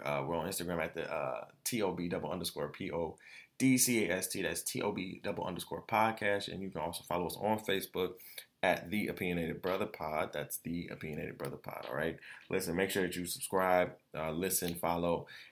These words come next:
and share, um, on any platform, any streaming platform of your choosing. iHeartRadio, TuneIn Radio, Stitcher Radio, Apple Podcasts, Google Podcasts,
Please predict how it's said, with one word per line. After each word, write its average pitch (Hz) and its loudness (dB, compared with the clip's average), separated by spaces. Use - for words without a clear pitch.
and 104 2
share, 92 2
um, 78 0
on 73 -4
any 90 -6
platform, 85 -2
any 87 -6
streaming 82 -6
platform 76 -4
of 67 -10
your 71 -14
choosing. 98 -2
iHeartRadio, 82 0
TuneIn 85 -4
Radio, 80 -4
Stitcher 90 -6
Radio, 82 0
Apple - -4
Podcasts, 76 -2
Google 98 -6
Podcasts, 87 0